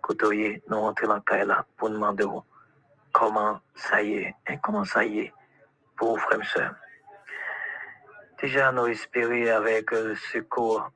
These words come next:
les seigneurs que tout bagaille bien pour même avec secours, mon Dieu, mes frères.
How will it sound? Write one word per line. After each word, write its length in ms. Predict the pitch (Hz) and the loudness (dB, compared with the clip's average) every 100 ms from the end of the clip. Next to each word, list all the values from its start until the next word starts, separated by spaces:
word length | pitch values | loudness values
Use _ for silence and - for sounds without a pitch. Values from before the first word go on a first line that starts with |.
| - | -8
les 180 | 110 110 | -4 -4
seigneurs 600 | 107 110 110 139 170 135 - | -2 -2 0 0 0 -2 -6
que 380 | - 107 110 110 _ _ _ _ _ _ | -6 -4 -4 -6 _ _ _ _ _ _
tout 240 | - 156 - - | -4 -4 -6 -2
bagaille 520 | 110 110 110 107 104 - 104 | 0 2 2 2 -2 -8 -8
bien 340 | 107 113 107 | -4 -2 -4
pour 200 | 113 107 | -4 -4
même 220 | 104 101 - | -4 -6 -6
avec 340 | - 104 110 - | -2 0 0 -4
secours, 560 | - 98 - 104 - - - | -8 -6 -4 -4 -4 -8 -6
mon 100 | 110 | -6
Dieu, 180 | 107 107 | -4 -4
mes 120 | 107 | -2
frères. 400 | - - - | 0 0 -2